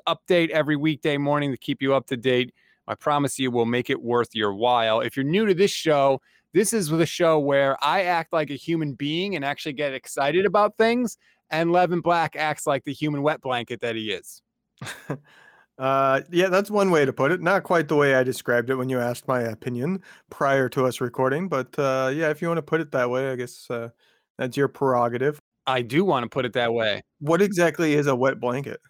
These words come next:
Speaker 1: A wet blanket, you know, it's somebody that, uh, ruins a good time.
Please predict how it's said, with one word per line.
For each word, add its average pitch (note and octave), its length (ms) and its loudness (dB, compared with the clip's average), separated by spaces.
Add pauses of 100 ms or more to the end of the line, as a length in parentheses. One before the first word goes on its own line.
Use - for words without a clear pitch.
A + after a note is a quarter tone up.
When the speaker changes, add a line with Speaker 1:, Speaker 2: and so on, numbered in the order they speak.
(300)
Speaker 1:
A - 80 2
wet C4 300 2
blanket, A#3 440 2
you G3+ 120 -4
know, D#3+ 160 2
it's E3+ 120 -2
somebody G#3 440 4
that, G3 220 0
uh, - 200 -6 (180)
ruins F#3+ 540 2
a G#3+ 60 4
good G3 260 0
time. A#3+ 460 0